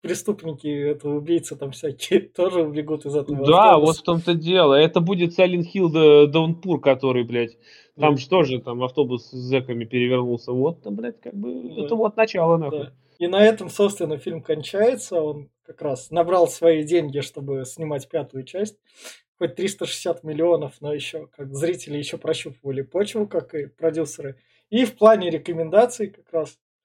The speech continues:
Speaker 1: я скажу так, то, что это четвертый «Форсаж», не зря забыт всеми, и то, что этот «Форсаж» когда-то существовал.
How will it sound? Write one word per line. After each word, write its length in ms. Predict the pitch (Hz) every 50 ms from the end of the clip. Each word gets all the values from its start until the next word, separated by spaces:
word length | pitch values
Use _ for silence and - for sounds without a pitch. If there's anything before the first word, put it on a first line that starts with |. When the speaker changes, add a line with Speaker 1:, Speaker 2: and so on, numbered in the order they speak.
| _ _ _ _ _ _ _ _ _ _ _ _
Speaker 1:
я 160 | _ 165 190 -
скажу 340 | - - - 170 151 160 147
так, 320 | - - 202 233 220 -
то, 140 | - - 175
что 220 | 170 - - 170 170
это 640 | 190 226 233 208 202 185 180 170 165 156 151 135 - _ _ _ _ _ _
четвертый 540 | - - 208 - 202 220 233 220 208 190 170
«Форсаж», 640 | - - 175 165 - - 240 262 277 - - - -
не 180 | 165 165 170 165
зря 320 | 151 160 185 190 185 175
забыт 340 | 156 165 160 147 156 151 147
всеми, 500 | - - - 202 214 240 220 190 165 156
и 20 |
то, 160 | 147 - 180
что 180 | 170 - _ 175
этот 180 | 165 - - _ _ _
«Форсаж» 320 | 170 160 - - 196 -
когда-то 360 | - - 143 139 160 170 170
существовал. 680 | - - 156 143 - - - 160 147 139 135 131 131 -